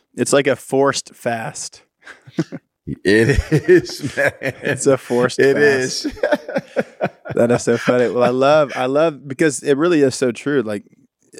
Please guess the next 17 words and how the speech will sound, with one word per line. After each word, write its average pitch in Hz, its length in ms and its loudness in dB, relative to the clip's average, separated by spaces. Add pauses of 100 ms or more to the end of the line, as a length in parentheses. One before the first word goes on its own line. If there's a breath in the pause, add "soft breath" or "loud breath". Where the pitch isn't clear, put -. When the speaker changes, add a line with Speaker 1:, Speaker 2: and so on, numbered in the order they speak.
(140)
Speaker 1:
yeah, 131 180 0
if 113 100 -4
Jesus 131 420 2
had 127 240 0
this 120 160 -10
mean 120 200 -8
spirit, 135 420 0 (260)
<clears throat> - 1000 -12
these 123 200 4
kids 135 220 2
would 117 100 -4
be 110 80 -4
running 107 280 -6
up - 100 -8
to 156 140 -4
him, 95 120 -6
right? 110 160 -2